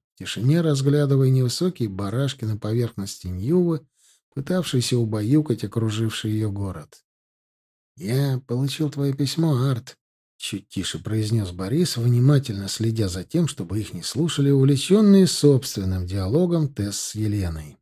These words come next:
«Как ты и просил, я убрал медальон в надежное место и забрал из маминой библиотеки все, что касается мертвых земель на границе с Инарио.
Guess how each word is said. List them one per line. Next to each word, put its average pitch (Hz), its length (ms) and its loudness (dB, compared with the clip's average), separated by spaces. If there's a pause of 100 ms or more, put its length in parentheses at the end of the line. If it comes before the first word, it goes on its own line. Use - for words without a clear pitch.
(880)
«Как 135 240 0
ты 143 160 -2
и 139 40 0
просил, 147 540 0
я 180 160 4
убрал 208 360 2
медальон 180 580 6
в - 20 6
надежное 139 600 4
место 139 380 2
и 127 80 4
забрал 147 500 2
из 143 100 2
маминой 156 440 4
библиотеки 143 680 2
все, 156 260 -2
что 131 200 -4
касается 135 680 2
мертвых 135 540 2
земель 160 500 4
на 143 100 4
границе 139 560 2
с 135 140 -4
Инарио. 139 680 0